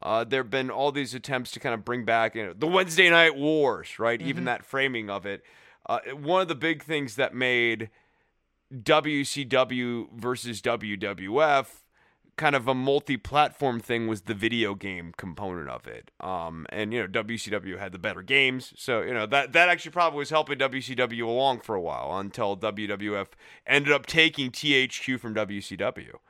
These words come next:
Speaker 1: Uh, like, the video game leg of the successful wrestling company formula in the twenty-first century, I think, has been ignored. Uh, obviously, if you watch any of W W E's video games or attempt to play them.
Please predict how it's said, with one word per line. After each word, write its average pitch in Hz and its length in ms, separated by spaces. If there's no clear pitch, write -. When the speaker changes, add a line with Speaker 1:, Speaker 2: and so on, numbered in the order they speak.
Speaker 1:
Uh, 104 420
like, 120 260
the 196 120
video 311 340
game 247 460
leg 165 640
of 175 580
the 151 140
successful 175 600
wrestling 156 440
company 139 420
formula 120 800
in 120 360
the 123 160
twenty-first 127 560
century, 117 360
I 110 80
think, 113 200
has 120 160
been 113 260
ignored. 98 600
Uh, 95 340
obviously, 135 640
if 90 140
you 107 80
watch 110 320
any 117 220
of 98 100
W 107 280
W 98 320
E's 104 200
video 90 280
games 90 240
or 95 100
attempt 117 300
to 107 60
play 120 220
them. 87 220